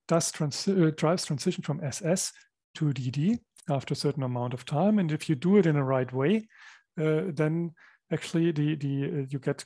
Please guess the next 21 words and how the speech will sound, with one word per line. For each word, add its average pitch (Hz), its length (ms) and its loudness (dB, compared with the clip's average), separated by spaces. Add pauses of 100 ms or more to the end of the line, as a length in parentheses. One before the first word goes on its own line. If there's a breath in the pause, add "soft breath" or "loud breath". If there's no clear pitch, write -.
correlated 147 640 2 (100)
spin 185 300 0
flips - 280 -2
S 151 200 -4
S 127 140 -6
to - 140 -10
D 139 200 -4
D, 160 280 -4 (420 loud breath)
and 151 120 0
you 156 60 -4
can 151 200 -2
drive, 151 360 2
for 156 160 0
instance, 156 220 -4
from 165 260 -2
S 139 200 -2
S 139 240 -4 (220)
to 165 120 -2
an 139 100 -2
entangled 160 460 0
state 135 400 -4